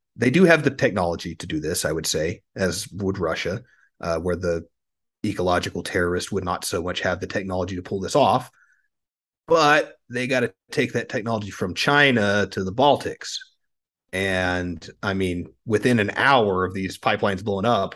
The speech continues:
there were reports, "Oh, we saw Russian ships. We saw Russian ships close to it." You think we would notice if Chinese military vessels moved all the way across? I mean, theoretically, maybe you could take a submarine and just skate the bottom of the ocean below radar level the entire way.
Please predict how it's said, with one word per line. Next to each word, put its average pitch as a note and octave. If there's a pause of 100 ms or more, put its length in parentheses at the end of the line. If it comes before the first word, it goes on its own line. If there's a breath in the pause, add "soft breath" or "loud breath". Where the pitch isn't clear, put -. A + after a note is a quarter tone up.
there G2+
were G2
reports, G2
"Oh, A#3+
we F#3+
saw F#3
Russian D#3+
ships. C3
We C3+
saw D3
Russian C3+
ships A#2
close G#2+
to F#2
it." - (460)
You -
think G3
we E3+
would D3
notice B2+
if G#2
Chinese A2
military G#2
vessels F#2+
moved F#2
all F2
the F#2
way F#2
across? E2+
I -
mean, G2+
theoretically, A2+
maybe G2+
you G2+
could G#2+
take A2
a A2+
submarine G#2
and G2+
just G2
skate F#2+
the G2+
bottom G2+
of G#2
the A2
ocean G#2
below G#2+
radar F#2
level F2
the E2+
entire G2
way. F2+